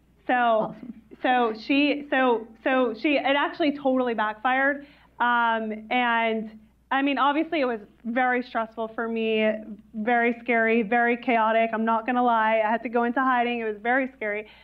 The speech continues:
Speaker 1: But th-, there is a silver lining in everything, and I think that's it. And I mean, I don't think they ever thought that this would happen, and now I am able to help so many more people because of the exposure.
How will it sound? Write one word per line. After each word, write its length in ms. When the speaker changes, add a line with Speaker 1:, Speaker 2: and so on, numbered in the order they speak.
Speaker 1:
But 260
th-, 180
there 200
is 160
a 120
silver 280
lining 260
in 100
everything, 520
and 100
I 80
think 200
that's 200
it. 260
And 640
I 100
mean, 180
I 80
don't 140
think 160
they 60
ever 200
thought 460
that 420
this 180
would 140
happen, 520
and 160
now 460
I 140
am 200
able 260
to 120
help 260
so 120
many 160
more 180
people 600
because 260
of 100
the 80
exposure. 720